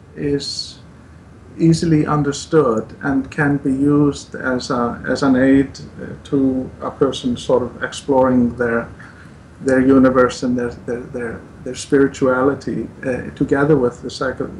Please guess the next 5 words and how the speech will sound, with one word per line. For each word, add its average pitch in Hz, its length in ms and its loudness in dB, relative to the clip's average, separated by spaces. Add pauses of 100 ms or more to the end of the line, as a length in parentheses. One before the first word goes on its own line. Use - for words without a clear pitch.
(160)
the 123 60 -14
process 139 420 -4
of - 80 -14
psychotherapy. 135 640 -6 (760)
So 131 440 2